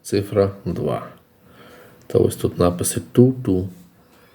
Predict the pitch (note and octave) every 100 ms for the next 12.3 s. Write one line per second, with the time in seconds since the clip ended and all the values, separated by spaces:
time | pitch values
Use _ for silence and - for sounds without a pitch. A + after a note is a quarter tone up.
0 | - - - - - - - - - -
1 | G2 - F#2+ F#2+ G2 - - G2+ F#2 F2+
2 | F2 F2 - - F#2+ F2 - - - -
3 | A2+ A2+ G#2+ G2 G2 G#2 A#2+ B2 B2+ B2
4 | - - - - - - F#2 F2+ F#2+ G2
5 | B2 B2+ B2 A#2 - G2 F#2+ F2+ A#2 A#2
6 | A#2 G2+ F#2+ F#2 F2+ G#2 F#2+ A2+ A#2 -
7 | G#2+ G2+ F2 - G#2+ G2 G2 F2 F2 E2+
8 | E2+ F2 F2 - - - - - - -
9 | - - - - - - - - - -
10 | - - - - - - A#2+ - - F#2+
11 | F2+ F#2 F#2 - F#2 F2+ F2+ F2 F#2 -
12 | C3+ C#3 C#3